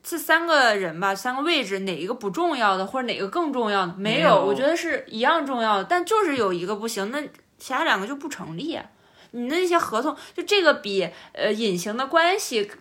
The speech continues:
Speaker 1: 更直面的就是你签过那么多合同，那个合同就不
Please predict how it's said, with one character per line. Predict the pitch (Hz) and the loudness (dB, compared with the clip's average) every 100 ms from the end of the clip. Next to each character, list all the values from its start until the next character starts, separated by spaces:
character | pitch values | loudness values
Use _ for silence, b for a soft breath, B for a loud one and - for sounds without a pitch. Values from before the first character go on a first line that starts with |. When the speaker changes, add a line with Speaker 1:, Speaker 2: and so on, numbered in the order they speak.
| - | -6
Speaker 1:
更 | 339 285 240 | -4 -4 -6
直 | 185 | -4
面 | 208 285 262 | -2 0 0
的 | |
就 | 220 254 | -2 -4
是 | 240 | -4
你 | 196 | -4
签 | 165 247 254 | -4 -4 -2
过 | 254 | -2
那 | 262 | 0
么 | 349 220 | -2 0
多 | 214 | -2
合 | 214 - 175 | -2 -4 -6
同， | 214 | -6
那 | 214 | -6
个 | 247 | -8
合 | - 185 | -6 -8
同 | 233 | -8
就 | 233 | -10
不 | 214 156 | -12 -18